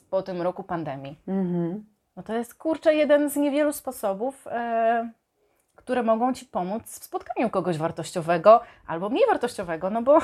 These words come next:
Speaker 1: <laughs> obydwie wiemy, że te historie tinderowe bywają różne i trafiasz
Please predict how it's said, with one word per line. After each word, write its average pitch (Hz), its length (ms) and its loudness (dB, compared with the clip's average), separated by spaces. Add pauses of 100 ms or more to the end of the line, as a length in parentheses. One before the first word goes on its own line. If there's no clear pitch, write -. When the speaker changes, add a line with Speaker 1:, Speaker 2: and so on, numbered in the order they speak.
(360)
Speaker 1:
<laughs> - 420 -20
obydwie 226 400 0
wiemy, 214 280 2
że 180 120 -6
te 214 120 0
historie 208 500 0
tinderowe 180 480 -2
bywają 160 400 -4
różne 185 300 -4
i 156 40 -10
trafiasz 170 440 -4